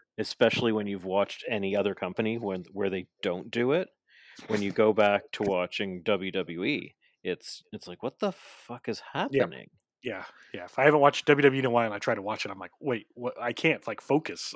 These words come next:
Speaker 2: on anything happening right now."
Speaker 1: It's like he took a, an, what's a, like a,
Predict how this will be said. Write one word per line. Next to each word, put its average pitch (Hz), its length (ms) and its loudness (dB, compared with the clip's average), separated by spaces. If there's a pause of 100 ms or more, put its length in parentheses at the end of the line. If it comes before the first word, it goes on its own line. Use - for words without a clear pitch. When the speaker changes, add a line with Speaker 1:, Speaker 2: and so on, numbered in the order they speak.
Speaker 2:
on 117 100 -2
anything 120 460 -4
happening 120 360 -4
right 92 180 -14
now." 90 220 -16 (1500)
Speaker 1:
It's 117 280 -2
like 135 220 4
he 180 180 -6
took 143 240 -6
a, 104 240 2 (920)
an, 101 300 -4 (1900)
what's - 260 -8
a, 101 280 2
like 98 260 -6
a, 87 380 -4